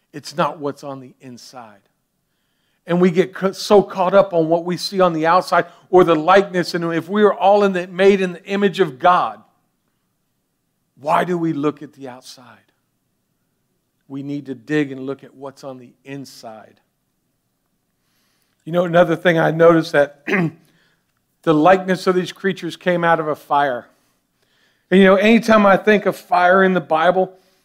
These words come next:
besides thinking of hell, any other time I think of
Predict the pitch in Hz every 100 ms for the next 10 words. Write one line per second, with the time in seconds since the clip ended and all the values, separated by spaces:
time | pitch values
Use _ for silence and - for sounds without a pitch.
0 | _ 156 - 175 180 170 - 190 180 160
1 | 131 - 151 143 175 _ _ _ _ _
2 | _ _ _ _ _ _ _ - 190 196
3 | 202 196 190 185 180 175 156 185 170 175
4 | 156 -